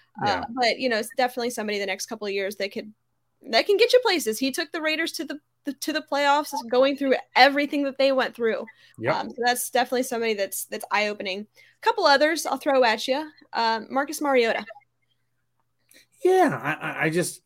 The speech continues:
Speaker 2: eh, I guess I just don't like that in the sense that I feel like we're rebuilding at that point. Like, is he gonna get to the playoffs? Like, right, like, uh, it doesn't
Speaker 1: Mm-hmm.
Speaker 2: make me feel like he's gonna get us to the playoffs. I don't know that. So I kinda, I'm kinda lukewarm on it. I'd rather,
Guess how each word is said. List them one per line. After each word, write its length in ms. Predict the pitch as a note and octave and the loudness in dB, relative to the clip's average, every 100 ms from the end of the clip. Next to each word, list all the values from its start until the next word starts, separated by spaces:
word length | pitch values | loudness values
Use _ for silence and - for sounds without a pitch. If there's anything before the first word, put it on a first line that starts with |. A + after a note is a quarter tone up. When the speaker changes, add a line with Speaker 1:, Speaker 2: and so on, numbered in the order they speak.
| - | -16
Speaker 2:
eh, 240 | F3 D#3 - - - _ _ _ _ _ _ _ _ _ _ | -14 -14 -16 -20 -20 _ _ _ _ _ _ _ _ _ _
I 60 | C#3+ | 2
guess 240 | G#3 A3 | 4 4
I 120 | F3 | 2
just 200 | C#3+ F3 | 2 0
don't 180 | F3 D#3 | 0 2
like 220 | D3+ D#3+ C#3+ | 6 4 6
that 200 | D3+ C#3+ | 4 4
in 80 | |
the 80 | A#2+ | 0
sense 340 | G#2+ D#3 C#3+ C#3 | -2 -2 -2 0
that 120 | C3+ | 0
I 100 | A#2 | 0
feel 180 | G#2+ C3+ | 0 -2
like 180 | A#2+ A#2 | -2 -2
we're 140 | A2 | -2
rebuilding 640 | G#2+ B2 A2+ A#2 B2 C3 C3+ | -2 -2 0 0 0 0 -2
at 100 | A#2+ | -2
that 200 | C3 C3 | -4 -4
point. 340 | C3+ C3 C#3+ | -4 -4 -4
Like, 300 | B2+ A2 G#2+ _ _ _ - | -4 -6 -6 _ _ _ -10
is 140 | C3 | -6
he 80 | A#2+ | -2
gonna 160 | C3 B2+ | 0 2
get 160 | B2+ C3 | 0 0
to 100 | A#2+ | -2
the 100 | G#2+ | -4
playoffs? 560 | - A#2+ C3+ D#3+ - | -6 -2 -2 -2 -4
Like, 160 | D3 C3+ | -2 6
right, 180 | E3 E3 | 6 6
like, 200 | D#3+ D3 | 2 -2
uh, 300 | D#3 F3+ E3+ E3 | -4 -4 -6 -2
it 80 | |
doesn't 220 | E3+ F3 D#3 | 2 2 2
Speaker 1:
Mm-hmm. 80 | |
Speaker 2:
make 180 | E3 E3 | -2 -2
me 120 | E3 | -4
feel 160 | C#3+ E3 | -2 0
like 160 | C#3+ - | 0 -2
he's 140 | C3 | -4
gonna 160 | C3+ B2+ | -2 -2
get 140 | B2+ | -4
us 120 | A2+ | -4
to 80 | A2+ | -8
the 100 | F#2+ | -8
playoffs. 520 | - F2+ F#2+ - - - | -10 -10 -12 -16 -14 -8
I 40 | B2 | -4
don't 100 | G#2+ | -4
know 120 | G2 | -6
that. 200 | A#2 - | -8 -6
So 160 | B2+ | -4
I 60 | B2+ | -4
kinda, 360 | C#3+ C3+ A2+ - _ _ _ C3 | -2 -4 -4 -8 _ _ _ -12
I'm 120 | A#2 | -2
kinda 180 | C#3 B2 | 0 2
lukewarm 480 | B2 A#2 A#2 A2+ | -2 -2 -4 -2
on 120 | G#2+ G#2+ | -4 -4
it. 40 | |
I'd 140 | A2 | -4
rather, 320 | C3+ C#3 B2 | 0 2 0